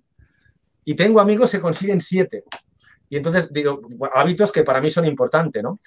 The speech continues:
Y luego, por último, eh, claro, uno de los errores, y te quería pedir también opinión a ti, es que vivimos en un mundo que nos obliga a compararnos con Bill Gates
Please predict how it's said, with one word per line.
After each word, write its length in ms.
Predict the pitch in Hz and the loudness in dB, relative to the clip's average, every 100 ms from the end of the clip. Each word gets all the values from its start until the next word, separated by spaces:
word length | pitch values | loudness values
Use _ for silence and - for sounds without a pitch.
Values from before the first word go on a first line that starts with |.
| - - | -14 -2
Y 80 | |
luego, 200 | 143 202 | 4 4
por 140 | 196 190 | 6 6
último, 560 | 214 196 165 160 233 _ _ - | 4 4 4 2 0 _ _ 0
eh, 540 | 135 139 135 135 - - _ | 4 6 6 4 2 -6 _
claro, 200 | 180 165 | 0 0
uno 220 | 170 196 214 | 2 2 2
de 60 | |
los 140 | 208 180 | 0 0
errores, 400 | 170 190 175 - | 0 0 -2 -6
y 80 | 147 | -8
te 100 | 131 | -4
quería 220 | 143 - | -2 -2
pedir 180 | 190 170 | -2 -2
también 280 | 165 165 160 | -2 -2 -2
opinión 280 | 160 160 | -2 0
a 120 | 151 147 | 0 0
ti, 260 | 175 185 - - - | -4 -6 -8 -20 -10
es 120 | - - | -6 0
que 120 | 196 | 0
vivimos 400 | 143 175 220 208 | 0 2 2 2
en 100 | 196 | 2
un 140 | 170 | 2
mundo 400 | 185 190 143 170 | 2 2 0 0
que 80 | - | -2
nos 180 | 143 147 | -2 -2
obliga 280 | 139 180 208 | -2 0 0
a 40 | |
compararnos 920 | 175 151 139 127 170 175 151 208 - _ _ | 2 0 2 2 2 0 0 -2 -6 _ _
con 140 | 151 | 0
Bill 160 | 165 220 | 2 4
Gates 520 | 180 240 - - | 4 2 -4 -14